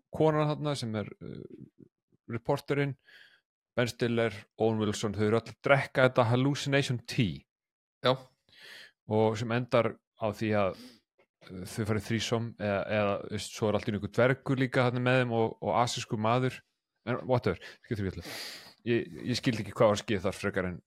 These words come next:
Speaker 1: á mörgum tím. En það sem að mér, ég hló að, <laughs> eh, sko, Ben Stiller má, hann, hann, hann leikur þetta vel að vera Zoolander, sko.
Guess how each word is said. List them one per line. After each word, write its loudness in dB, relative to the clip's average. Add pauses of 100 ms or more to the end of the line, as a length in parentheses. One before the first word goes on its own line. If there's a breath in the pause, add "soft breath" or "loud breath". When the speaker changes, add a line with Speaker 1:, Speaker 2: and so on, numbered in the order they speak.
(460)
Speaker 1:
á -6
mörgum -2
tím. -6 (1000 loud breath)
En 2
það 4
sem -2
að 0
mér, 0
ég -2
hló 6 (120)
að, 2 (800 loud breath)
<laughs> -18 (880 loud breath)
eh, 2
sko, -10
Ben 6
Stiller 6
má, 8
hann, 2
hann, 0 (120)
hann 0
leikur 6
þetta 0
vel 6
að 4
vera 8
Zoolander, -2
sko. -14